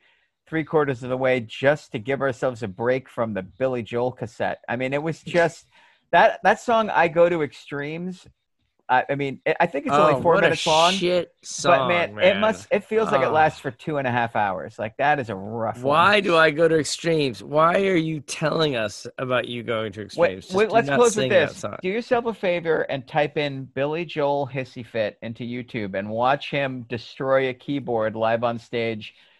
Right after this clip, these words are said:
Speaker 1: in the Soviet Union 'cause they won't turn the house lights on while he's still
Speaker 2: <laughs>
Speaker 1: trying to do the song.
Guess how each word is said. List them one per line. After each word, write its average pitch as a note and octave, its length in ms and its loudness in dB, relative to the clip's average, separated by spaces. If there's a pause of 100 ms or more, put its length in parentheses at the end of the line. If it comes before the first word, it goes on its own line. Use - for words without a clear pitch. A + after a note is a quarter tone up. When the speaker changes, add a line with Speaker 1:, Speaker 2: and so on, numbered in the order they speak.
(140)
Speaker 1:
in B2+ 120 -8
the A#2+ 60 -6
Soviet C3+ 500 -4
Union B2+ 360 -8
'cause A2+ 140 -12
they A2+ 100 -4
won't A2+ 220 -6
turn A#2+ 120 -4
the A2+ 80 -6
house A2+ 280 -4
lights - 220 -4
on E3 280 -2 (460)
while C#4 140 8
he's G#4 180 6
still - 180 4
Speaker 2:
<laughs> G#4 120 2
Speaker 1:
trying F3 400 6
to D#3+ 60 -4
do F3 200 0
the D#3+ 100 -6
song. D#3 480 0